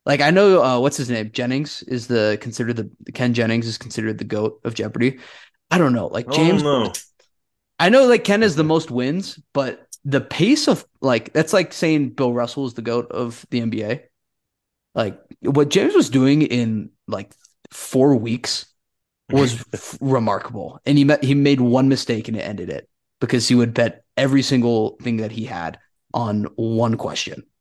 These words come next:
Speaker 1: <laughs> And it always worked. But I, I don't know. He's, he's my personal goat. I love James Holzhauer. He's, I, I
Speaker 2: Yeah,
Speaker 1: miss
Speaker 2: that was
Speaker 1: those,
Speaker 2: impressive. That
Speaker 1: I
Speaker 2: was
Speaker 1: miss
Speaker 2: good.
Speaker 1: those days. The whole, he made the whole country watch Jeopardy.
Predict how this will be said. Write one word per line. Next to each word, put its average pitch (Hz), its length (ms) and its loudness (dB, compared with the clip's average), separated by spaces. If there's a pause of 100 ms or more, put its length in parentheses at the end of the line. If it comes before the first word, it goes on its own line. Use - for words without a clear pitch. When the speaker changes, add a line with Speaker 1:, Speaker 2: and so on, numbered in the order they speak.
(100)
Speaker 1:
<laughs> - 240 -18
And 139 160 0
it 135 380 4
always 180 320 4
worked. 120 320 -2 (420)
But 123 220 0
I, 131 120 0
I 160 40 2
don't 135 200 0
know. 117 120 0
He's, 170 360 -2
he's 139 240 -2
my 120 140 0
personal - 340 -14
goat. - 300 -14
I 110 100 -4
love 107 280 -2
James - 240 -10
Holzhauer. - 440 -14 (240)
He's, - 480 -10 (640)
I, 113 220 0 (160)
I - 60 0
Speaker 2:
Yeah, - 20 4
Speaker 1:
miss - 160 4
Speaker 2:
that 120 40 2
was 107 100 -2
Speaker 1:
those, 98 80 -6
Speaker 2:
impressive. 85 400 -6 (200)
That 120 80 -6
Speaker 1:
I 120 40 0
Speaker 2:
was 117 100 0
Speaker 1:
miss 98 60 -4
Speaker 2:
good. 95 100 -2
Speaker 1:
those - 100 -6
days. - 260 -12
The 135 140 2
whole, 170 160 2
he 175 200 2
made 330 360 2 (300)
the 160 120 4
whole 120 220 4
country 165 360 2
watch 117 320 0
Jeopardy. - 400 -16